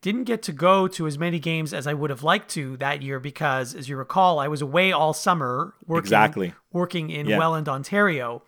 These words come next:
Speaker 2: Yeah.
Speaker 1: Uh, however, somehow I still did manage, I think, to go to about twenty Expos games that season, which is
Speaker 2: That's
Speaker 1: remarkable
Speaker 2: amazing.
Speaker 1: considering it was a shortened season
Speaker 2: Well, I
Speaker 1: and I
Speaker 2: mean,
Speaker 1: was
Speaker 2: I
Speaker 1: away.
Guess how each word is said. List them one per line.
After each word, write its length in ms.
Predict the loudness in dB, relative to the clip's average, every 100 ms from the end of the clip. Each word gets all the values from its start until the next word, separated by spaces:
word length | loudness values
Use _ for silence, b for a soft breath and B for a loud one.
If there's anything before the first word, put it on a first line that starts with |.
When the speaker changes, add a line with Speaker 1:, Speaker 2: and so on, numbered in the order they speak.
| b b b -6
Speaker 2:
Yeah. 260 | -4 -4
Speaker 1:
Uh, 200 | -4 -2 2
however, 340 | 4 4 2
somehow 720 | -4 2 4 4 4 4 0 -2
I 100 | -4
still 340 | -2 0 0
did 380 | 0 -2 -2 0
manage, 380 | 2 2 2 -2
I 80 |
think, 300 | -4 -4 -6 -6
to 100 | -2
go 500 | 4 4 4 2 -4 b b b
to 140 | 0 2
about 380 | 2 0 -2
twenty 440 | -12 -4 -2 -2 -2
Expos 460 | -4 -4 -4 -4
games 280 | -4 -8 -6
that 220 | -6 -6
season, 460 | -6 -8 -8 -10 -18 _ b b
which 180 | -6 -4
is 180 | -6 -6
Speaker 2:
That's 100 | -4
Speaker 1:
remarkable 460 | 2 4 2 0
Speaker 2:
amazing. 60 | -2
Speaker 1:
considering 540 | -2 -4 -2 0 -2
it 40 | -2
was 140 | -4
a 60 | -6
shortened 360 | -2 -2 -2
season 380 | -4 -4 -2 0
Speaker 2:
Well, 260 | -2 -4 -8
I 60 | -2
Speaker 1:
and 260 | 2 4
I 40 | 4
Speaker 2:
mean, 60 |
Speaker 1:
was 100 | 2
Speaker 2:
I 40 | 2
Speaker 1:
away. 340 | 4 2 -2